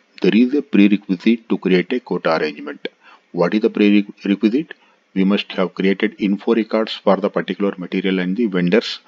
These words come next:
we want to add in the quota arrangement. Okay, because, you know, since we are going to use these vendors for our procurement, so it is required that we should have the info records ready, so that, you know, whenever we are,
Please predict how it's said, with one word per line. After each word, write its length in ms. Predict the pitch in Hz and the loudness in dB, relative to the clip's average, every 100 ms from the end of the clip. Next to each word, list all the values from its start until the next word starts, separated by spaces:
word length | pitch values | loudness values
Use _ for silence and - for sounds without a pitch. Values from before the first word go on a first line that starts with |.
| - - _ _ _ | -20 -20 _ _ _
we 120 | 98 | 0
want 220 | 92 95 | 2 2
to 100 | 98 - | 0 -2
add 240 | 95 92 | 0 0
in 100 | 90 | 0
the 120 | 110 147 | -2 -2
quota 340 | 104 90 82 | -2 -2 0
arrangement. 480 | 151 147 135 - - _ _ _ - _ _ _ | -2 -4 -12 -14 -14 _ _ _ -20 _ _ _
Okay, 280 | 90 135 104 | -2 2 2
because, 280 | 87 95 101 | 2 2 2
you 80 | 101 | 2
know, 120 | 104 | -2
since 320 | - 113 - | -2 -4 2
we 80 | 101 | 4
are 100 | 95 | 4
going 300 | 92 98 101 | 4 2 2
to 180 | 131 196 | -2 -4
use 260 | - 98 90 | -2 0 0
these 180 | 95 - | -2 -2
vendors 320 | 90 90 90 | -6 -4 -4
for 180 | - 87 | -2 -2
our 180 | 85 85 | -2 -6
procurement, 560 | - - 87 214 - - - _ - | -10 -6 -6 -6 -10 -20 -20 _ -6
so 220 | 123 180 _ _ _ _ | -6 -6 _ _ _ _
it 100 | 92 | -4
is 140 | 98 92 | -2 -2
required 300 | 92 110 104 | -2 2 2
that 200 | 113 131 | 0 -4
we 60 | 98 | -8
should 220 | 98 80 | -8 -6
have 240 | 92 90 | -6 -4
the 120 | 113 170 _ _ _ - | -6 -10 _ _ _ -8
info 260 | 95 - 104 | -6 0 0
records 360 | 92 90 - | 2 -4 -4
ready, 200 | 90 110 | -4 -4
so 140 | - 98 | 0 0
that, 140 | 92 | 0
you 80 | 95 | -2
know, 160 | 165 - _ - | -6 -12 _ -4
whenever 400 | 98 107 117 110 | 0 4 4 4
we 160 | 98 | 4
are, 140 | 95 | 4